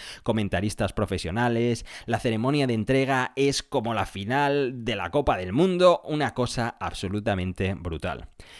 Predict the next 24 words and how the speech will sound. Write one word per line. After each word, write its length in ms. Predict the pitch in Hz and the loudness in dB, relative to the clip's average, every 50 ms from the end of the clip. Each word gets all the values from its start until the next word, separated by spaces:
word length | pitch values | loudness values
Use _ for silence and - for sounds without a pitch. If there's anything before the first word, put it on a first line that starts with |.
| - - - - - - - - - - - | -20 -20 -20 -20 -20 -20 -20 -20 -20 -14 -2
Y 140 | - 175 185 | 4 8 10
la 140 | 220 240 233 | 10 10 10
cuestión, 600 | 240 185 - - 226 185 123 107 107 120 127 123 - - - _ _ _ | 8 6 6 6 6 6 6 6 4 -2 -6 -10 -16 -20 -20 _ _ _
el 220 | - 107 107 - - | -8 -6 -6 -4 -2
quid 160 | 247 262 226 | 0 2 4
de 100 | 214 175 | 6 6
la 100 | 156 139 | 6 4
cuestión 380 | - 120 - - - 131 120 | 2 0 -2 0 0 2 2
de 80 | 113 104 | 2 0
todo 220 | - 117 107 101 | 0 0 0 2
esto, 280 | 95 92 - - 95 - - | 0 -2 -4 -6 -8 -4 -2
es 160 | 147 - - | -2 -2 -2
que 120 | - 123 | -2 0
ya 180 | 107 135 160 170 | 2 4 4 4
aparecen 420 | 160 - 123 117 120 - 135 117 | 2 2 2 0 0 0 0 0
patrocinadores 1000 | 107 117 104 - 101 92 101 95 92 87 98 117 110 92 87 90 113 - - - _ _ _ _ - | 0 0 0 0 0 -2 -2 -2 -2 0 0 0 0 0 -2 -2 -4 -8 -12 -14 _ _ _ _ -6
que 160 | - 104 101 | -2 0 0
no 120 | 107 120 | 2 2
son 220 | 117 - 131 131 123 | 2 2 2 2 2
del 100 | 104 90 | 2 2
mundo 260 | 90 104 117 107 98 | 2 0 0 0 0
de 60 | 95 | 0
los 140 | 85 80 - | -2 -2 0
juegos, 420 | - 185 202 120 78 - - - | 2 2 2 2 -2 -6 -10 -16